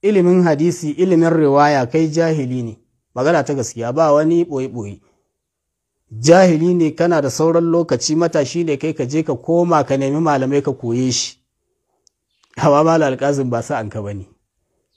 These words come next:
Kai ba a cikin littafin ka, ka yarda da Malam Alƙasim malamin hadisi ne. Da a ciki ka, ka sifanta shi da al-muhaddis. Al-muhaddis. Haka ya kira Malam Alƙasim. Kun ga ya yarda da cewa Malam Alƙasim malamin hadisi ne.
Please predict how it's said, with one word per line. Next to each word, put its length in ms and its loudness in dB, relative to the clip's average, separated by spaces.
Kai 160 6
ba 160 6
a 60 -2
cikin 280 -6
littafin 440 0
ka, 100 -8
ka 280 2
yarda 240 0
da 100 0
Malam 300 -2
Alƙasim 320 -4
malamin 360 -6
hadisi 420 -8
ne. 100 -8
Da 140 2
a 60 -2
ciki 260 -6
ka, 180 0
ka 180 2
sifanta 460 -2
shi 120 -4
da 120 -4
al-muhaddis. 760 -6
Al-muhaddis. 840 -2
Haka 280 0
ya 100 4
kira 300 0
Malam 300 0
Alƙasim. 360 -10
Kun 160 4
ga 80 6
ya 200 10
yarda 200 0
da 100 -2
cewa 200 -4
Malam 260 -2
Alƙasim 300 -6
malamin 360 -4
hadisi 460 -8
ne. 120 -18